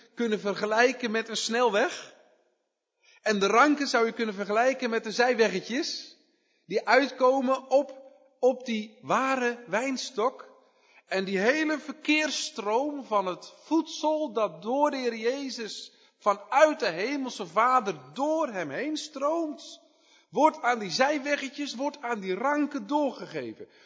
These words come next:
Dus de Heer Jezus maakt daarmee duidelijk: "Ik ben de weg." Vind ik zo mooi met dit verband.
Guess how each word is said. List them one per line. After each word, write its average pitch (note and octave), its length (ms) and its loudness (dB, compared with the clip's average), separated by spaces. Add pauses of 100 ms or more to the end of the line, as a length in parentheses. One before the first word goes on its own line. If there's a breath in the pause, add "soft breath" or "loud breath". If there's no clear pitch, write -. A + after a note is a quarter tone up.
(160 soft breath)
Dus A#3 220 -4
de A#3+ 80 -6
Heer A#3+ 120 -2
Jezus C4+ 440 0
maakt B3 320 -2
daarmee F#3+ 320 -2
duidelijk: C4+ 580 0
"Ik A3 260 -14
ben G#3 320 -2
de C3 320 -4
weg." - 560 -2 (480)
Vind B3+ 160 -10
ik - 60 -12
zo B3 80 -12
mooi B3 440 -4
met F3+ 120 -10
dit A3+ 160 -12
verband. F3+ 480 -4